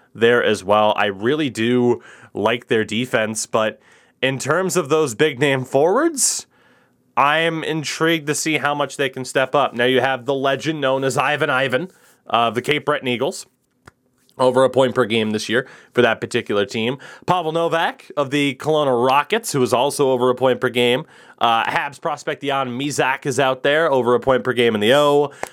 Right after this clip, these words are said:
Uh, Michael Gut or Gut for the Everett Silvertips.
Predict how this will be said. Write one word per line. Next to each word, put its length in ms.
Uh, 280
Michael 580
Gut 540
or 160
Gut 520
for 100
the 120
Everett 220
Silvertips. 600